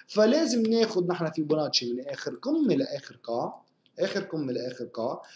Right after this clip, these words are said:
وملامسة مستوى الواحد وستين بالمية طبعًا رح تكون مميزة أكثر.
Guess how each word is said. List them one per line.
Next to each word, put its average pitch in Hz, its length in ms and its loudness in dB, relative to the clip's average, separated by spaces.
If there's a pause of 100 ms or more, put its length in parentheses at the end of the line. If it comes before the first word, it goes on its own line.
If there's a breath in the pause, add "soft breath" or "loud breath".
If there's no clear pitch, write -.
(240 loud breath)
وملامسة 262 920 8
مستوى 214 400 0
الواحد 175 220 2
وستين 165 380 -6
بالمية 139 500 -4
طبعًا 190 320 0
رح - 120 -6
تكون 226 300 -4
مميزة 254 580 2
أكثر. 180 380 2